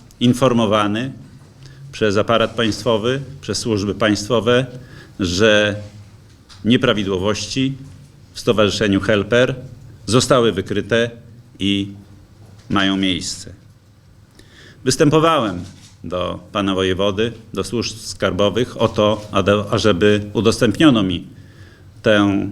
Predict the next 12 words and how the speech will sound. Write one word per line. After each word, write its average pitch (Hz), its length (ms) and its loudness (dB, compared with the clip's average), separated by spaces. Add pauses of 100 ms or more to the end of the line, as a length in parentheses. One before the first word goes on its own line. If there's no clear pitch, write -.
(160)
notę 135 320 2
sygnalizacyjną. 92 1080 -4 (320)
Do 98 100 -4
dnia 90 180 0
dzisiejszego 90 720 -4 (680)
jej 92 200 4
nie 104 140 6
otrzymałem. 110 680 2 (360)
Zostałem 92 600 0 (220)
po 104 100 0
prostu 98 560 -2
poinformowany, 95 840 2